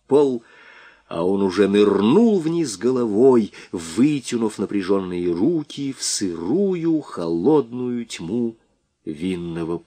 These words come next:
погреба. Он упал на руки — перекатился через голову, вскочил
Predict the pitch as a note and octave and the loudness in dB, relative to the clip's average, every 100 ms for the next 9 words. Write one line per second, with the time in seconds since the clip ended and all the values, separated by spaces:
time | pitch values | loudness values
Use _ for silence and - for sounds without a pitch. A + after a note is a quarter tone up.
0 | _ F2 E2+ D2+ D#2 D#2 C#2 D2 C2+ _ | _ -6 -4 -4 -6 -8 -8 -12 -12 _
1 | _ _ _ _ _ _ _ _ _ _ | _ _ _ _ _ _ _ _ _ _
2 | _ _ - F#2 F#2+ C#3+ C#3+ A#2+ C3 C3+ | _ _ -8 -6 0 2 4 2 2 2
3 | B2+ - A2+ _ _ _ _ _ _ _ | 2 -2 -14 _ _ _ _ _ _ _
4 | _ _ - F#2 G2 G#2 D3+ D3 - - | _ _ -6 -4 0 0 2 2 2 0
5 | C#3 C3 G2+ C#3 C3 G#2 D#2+ _ _ - | 0 -2 2 4 4 2 -4 _ _ -14
6 | - - G#2+ - E3 D3+ | -6 -2 -2 -2 -4 -6